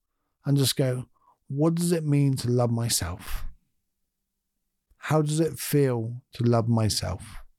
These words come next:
Accept myself with all my flaws, all my, um, brilliantness, all my craziness.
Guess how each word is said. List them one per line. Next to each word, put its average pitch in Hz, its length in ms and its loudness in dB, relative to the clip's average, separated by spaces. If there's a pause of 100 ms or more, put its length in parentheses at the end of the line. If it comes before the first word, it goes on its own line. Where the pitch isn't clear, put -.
(1900)
Accept 143 540 -2
myself 127 560 0
with 113 140 2 (120)
all 139 220 4
my 131 180 0
flaws, 120 760 0 (200)
all 143 200 4
my, 135 460 2 (920)
um, 127 600 2
brilliantness, 135 840 2
all 147 240 2
my 143 180 0
craziness. 135 1000 0